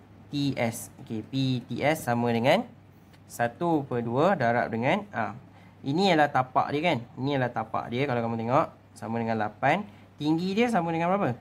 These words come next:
Kamu tengok yang bersudut tegak. Okey, yang bersudut tegak itu ialah ting-, ni. Ni ialah tinggi dia. Tinggi dia bukan tujuh belas. Tinggi dia ialah lima, lima belas. Okey, darab dengan lima belas. Sama dengan, ni cancel, cancel. Sama dengan empat. Empat darab lima belas sama dengan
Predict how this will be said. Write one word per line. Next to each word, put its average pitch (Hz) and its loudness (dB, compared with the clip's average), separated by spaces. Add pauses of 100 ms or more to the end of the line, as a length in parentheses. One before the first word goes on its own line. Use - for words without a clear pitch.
(120)
Kamu 135 -2
tengok 156 2
yang 139 2
bersudut 131 -2
tegak. 113 -4 (560)
Okey, 180 0
yang 135 4
bersudut 131 -2
tegak 139 4 (140)
itu - -12
ialah 143 2
ting-, 170 -2 (220)
ni. 110 -6
Ni 139 0
ialah 117 0
tinggi 110 -4
dia. 101 -8
Tinggi 113 -4
dia 151 4
bukan 135 -2
tujuh 123 -4
belas. 143 2
Tinggi 120 -4
dia 135 0
ialah 139 2
lima, 127 -2 (420)
lima 117 -2
belas. 104 -10 (320)
Okey, 107 -8
darab 110 2
dengan 110 -2
lima 110 -4
belas. 107 -12 (320)
Sama 117 -2
dengan, 135 2 (240)
ni 117 -4
cancel, 113 -10
cancel. 170 0
Sama 113 -10
dengan 107 -8
empat. - -8
Empat 104 -4
darab 123 -2
lima 120 -4
belas 160 2
sama 117 -4
dengan 160 0